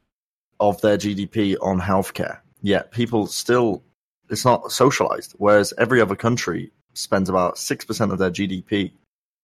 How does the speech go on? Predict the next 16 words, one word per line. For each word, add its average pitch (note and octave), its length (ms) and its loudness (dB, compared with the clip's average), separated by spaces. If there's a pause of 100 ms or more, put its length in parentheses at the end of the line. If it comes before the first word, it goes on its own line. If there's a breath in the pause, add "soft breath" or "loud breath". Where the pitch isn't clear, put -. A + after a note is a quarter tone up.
(480)
and F#2 140 0
they F#2+ 120 2
have F#2 400 0 (120)
much G#2+ 280 2
higher F#2+ 260 2
rankings F#2 440 0
of F2 100 -8
healthcare. F#2+ 460 -4
Like, F#2+ 140 -4
the G2 80 -8
U G2 160 -4
K G2 200 -2
is F#2 160 -4
eighteen, G2 500 -4
for - 140 -14
example. - 480 -14